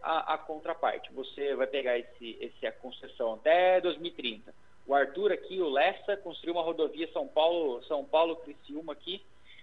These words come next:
É, <laughs> e agora o Lessa falou o seguinte, ó, Lessa, eu vou deixar você, é,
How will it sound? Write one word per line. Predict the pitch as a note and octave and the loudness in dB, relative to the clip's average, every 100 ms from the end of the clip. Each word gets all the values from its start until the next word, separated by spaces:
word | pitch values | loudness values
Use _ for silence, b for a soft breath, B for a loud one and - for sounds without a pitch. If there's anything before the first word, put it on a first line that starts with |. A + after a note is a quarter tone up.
| B - | B 0
É, | C3+ C#3 C3+ C3 B2+ B2 - - F3+ - - | 4 6 8 8 8 4 0 -2 -2 -4 -16
<laughs> | - - - | -18 -16 -6
e | D#3+ E3 E3 D#3+ | 0 2 4 6
agora | D#3+ D#3 D#3+ F#3 | 4 4 2 4
o | F3+ | 6
Lessa | E3 E3+ | 6 4
falou | E3+ F3 | -2 -4
o | E3+ | -4
seguinte, | D#3+ D3+ D3+ | -8 -8 2
ó, | D#3+ C#3 | 4 6
Lessa, | B2 A#2 B2 | 4 0 -4
eu | |
vou | B2+ F3 | -2 0
deixar | F#3+ F3 E3 | 0 -2 -2
você, | D3 D3+ D3 C#3+ - b b b b b B2 | -2 -4 -4 -4 -4 b b b b b -4
é, | A#2+ A#2+ A#2+ A#2 A2+ | 0 2 2 0 -2